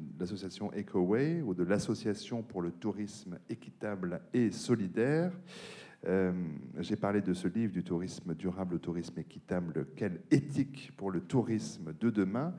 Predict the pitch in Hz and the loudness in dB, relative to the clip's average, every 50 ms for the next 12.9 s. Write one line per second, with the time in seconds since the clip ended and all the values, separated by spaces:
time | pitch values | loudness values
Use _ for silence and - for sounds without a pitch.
0 | - - - - - - - _ - 90 90 104 127 127 127 127 104 101 101 - | -10 -16 -18 -18 -20 -20 -10 _ -2 -2 0 2 0 0 0 0 0 -2 -2 -2
1 | - 131 113 107 107 98 95 90 92 98 101 101 98 95 87 85 87 85 - - | -2 0 0 0 0 0 0 0 0 0 0 0 2 0 0 0 -2 -4 -4 -4
2 | 87 82 90 117 131 127 104 85 - - 87 - - 82 - - - - - - | -4 -2 0 0 0 0 0 -2 -4 -6 -8 -6 -6 -8 -8 -8 -10 -12 -12 -10
3 | - - 82 78 71 - 85 85 92 92 90 - 92 87 - - 110 107 - - | -4 -2 0 0 0 2 0 0 0 0 -2 -2 -2 -2 -2 -2 -4 -2 -2 0
4 | 90 87 87 85 98 95 90 87 - - - 156 175 156 104 73 - - - - | 0 0 2 2 4 2 2 2 2 0 0 0 2 2 0 0 -2 -6 -14 -18
5 | - - - _ _ _ _ _ - - - - - - - 107 - 123 113 101 | -20 -20 -20 _ _ _ _ _ -20 -16 -8 -6 -4 -4 -2 -2 0 2 6 6
6 | 113 107 - - 107 - - - 131 135 135 135 - - - - - - - - | 6 6 6 4 0 0 2 4 4 4 4 2 -4 -8 -6 -8 -8 -4 0 2
7 | 107 104 110 110 117 135 135 - 120 101 101 98 98 95 90 98 113 123 139 139 | 4 4 6 4 4 2 2 2 2 4 4 6 6 4 4 6 4 4 4 2
8 | - - - - - 87 85 82 101 110 117 113 - - - - - - - - | -2 -8 -10 -8 -6 -6 -4 0 0 0 0 0 -4 -8 -16 -18 -18 -20 -20 -20
9 | - _ - - 82 78 78 - - 110 98 - - - 127 127 123 110 92 92 | -20 _ -4 -2 0 0 -2 -2 -4 -4 -4 -4 0 2 2 4 4 4 4 2
10 | 95 90 92 113 101 90 104 104 98 92 95 123 131 127 110 90 87 85 - 92 | 2 2 2 0 0 2 4 4 4 4 2 0 0 0 0 -2 -4 -4 -4 -2
11 | 92 90 90 98 127 127 - 101 101 - - 113 110 98 101 95 95 104 117 120 | -2 -2 -2 -4 -6 -4 -4 -4 -4 -2 -2 -2 0 0 0 2 2 2 2 0
12 | 113 - - - 95 90 - 98 90 - - - 92 90 90 95 110 | -2 -4 -8 -6 -6 -6 -4 -6 -8 -8 -6 -4 -2 0 0 0 -2